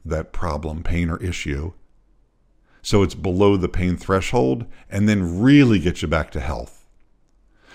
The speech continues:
Being out of pain is the lowest level of health care.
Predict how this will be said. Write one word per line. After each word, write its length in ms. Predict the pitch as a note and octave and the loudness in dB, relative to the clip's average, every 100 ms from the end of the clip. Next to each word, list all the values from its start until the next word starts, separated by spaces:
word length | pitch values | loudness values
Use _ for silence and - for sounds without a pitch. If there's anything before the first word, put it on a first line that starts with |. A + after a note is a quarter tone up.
| - - | -14 0
Being 280 | D#3 D#3+ - | 2 2 -2
out 180 | C3 | -2
of 160 | A2 - | -2 -2
pain 560 | - E3 D3+ A2+ G#2 - - | -2 0 0 0 0 -4 -12
is 220 | - B2 G#2 | -2 0 2
the 180 | C3 | 0
lowest 920 | C3 B2+ C3 C#3+ D#3+ F3+ C#3+ G2+ - - - _ _ A#2+ | 2 0 0 0 0 2 2 0 -4 -12 -14 _ _ -4
level 360 | A#2+ G#2+ A2+ | -4 -4 -4
of 100 | A#2 | -4
health 320 | A2+ D#3 - | -4 -6 -6
care. 440 | - - A#1 G1+ | -6 -6 -6 -12